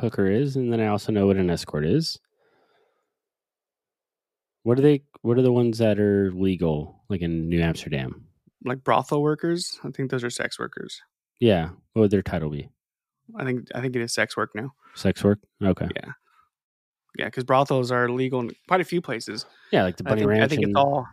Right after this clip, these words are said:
Speaker 2: yeah, I think
Speaker 1: Nevada.
Speaker 2: it's all classified as sex work, I believe. I think prostitute and hooker are now the offensive terms.
Speaker 1: Yeah, that's why I
Speaker 2: Well,
Speaker 1: try and
Speaker 2: yeah, we,
Speaker 1: <clears throat> we
Speaker 2: we
Speaker 1: say
Speaker 2: try, we've
Speaker 1: sex
Speaker 2: been
Speaker 1: work,
Speaker 2: trying
Speaker 1: yeah.
Speaker 2: since the beginning
Speaker 1: We're
Speaker 2: to say
Speaker 1: trying to
Speaker 2: sex
Speaker 1: offend
Speaker 2: worker.
Speaker 1: people. If any sex workers are listening,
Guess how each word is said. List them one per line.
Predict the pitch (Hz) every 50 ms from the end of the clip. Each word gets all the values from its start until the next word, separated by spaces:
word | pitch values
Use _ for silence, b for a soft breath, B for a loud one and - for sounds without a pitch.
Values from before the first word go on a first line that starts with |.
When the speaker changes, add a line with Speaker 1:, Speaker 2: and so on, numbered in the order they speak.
| - _ 104 101
Speaker 2:
yeah, | 92 95 92
I | 95
think | 101
Speaker 1:
Nevada. | 110
Speaker 2:
it's | 110 -
all | 160 165 170
classified | - 156 151 151 - 151 139 - 135 123
as | - - 127 135 131
sex | - - 107 107 - -
work, | - 110 107 - 120
I |
believe. | 117 131 127 127 123 120 - -
I | 120 123
think | - 147 139 127 - B B B B B B
prostitute | - 156 143 135 - 147 131 - 143 135 127
and | 123 117
hooker | 117 135 135 - - 123 120 117 117 - _
are | 113 120 120 117 117
now | 117 120 120 117
the | 113 117 107 -
offensive | 117 - - 113 113 131 - - 117 120 _
terms. | - - 117 113 113 117 - - B B B B B B B B B
Speaker 1:
Yeah, | 196 160 127 107 95
that's | 98 98 -
why | 98
I | 92
Speaker 2:
Well, | 90 -
Speaker 1:
try | - 101 95
and | 90 87 90 85 _ b b b b b b b b b b b b - _
Speaker 2:
yeah, | 180 160
we, | 147 147
Speaker 1:
<clears throat> | 131 120
we |
Speaker 2:
we | 113 113
Speaker 1:
say | - 117
Speaker 2:
try, | 101 104
we've | 165 196 202
Speaker 1:
sex | 202
Speaker 2:
been | - 170 180
Speaker 1:
work, | 180
Speaker 2:
trying | - 180 139 101 87
Speaker 1:
yeah. |
Speaker 2:
since | 80 - 143 135 -
the |
beginning | 131 135 131 127 135 127 127 123 123 120 - _ b b b b b b b b b b b b b b b b b b b b _
Speaker 1:
We're | 190
Speaker 2:
to | 156
say | - 170
Speaker 1:
trying | 143 117 110
to |
Speaker 2:
sex | 131 120 117
Speaker 1:
offend | 117 110
Speaker 2:
worker. | 120 117 101 - 104
Speaker 1:
people. | 95
If | - -
any | 113 113 110 107 98
sex | - - - 107 - -
workers | 110 98 - - 98 90 87
are | 95 90 90
listening, | 95 101 95 - 90 87 85 82 82 -